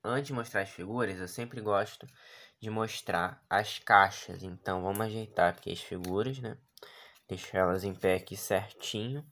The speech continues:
E vamos mostrar essa caixa aqui, que na minha opinião é a melhor caixa que eu tenho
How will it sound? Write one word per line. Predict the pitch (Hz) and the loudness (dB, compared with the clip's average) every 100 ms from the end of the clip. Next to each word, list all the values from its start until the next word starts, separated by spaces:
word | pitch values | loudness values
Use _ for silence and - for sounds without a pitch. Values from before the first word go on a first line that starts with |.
| _ _ _ - - - - - | _ _ _ -20 -20 -20 -20 -8
E | 107 | -2
vamos | 101 107 104 | 2 2 0
mostrar | 101 113 123 - 101 98 | -2 -4 -4 -4 0 0
essa | - 110 | -2 -6
caixa | - - 101 104 - 104 | -4 4 6 6 -2 -10
aqui, | - | -12
que | - | -8
na | 110 107 | -4 -2
minha | 107 | -4
opinião | - 104 104 | -4 -2 -2
é | |
a | 104 | 0
melhor | 98 117 127 | 0 0 2
caixa | 110 107 - | 4 4 2
que | 113 | -6
eu | 104 | -6
tenho | - 95 95 101 | -6 -6 -4 -6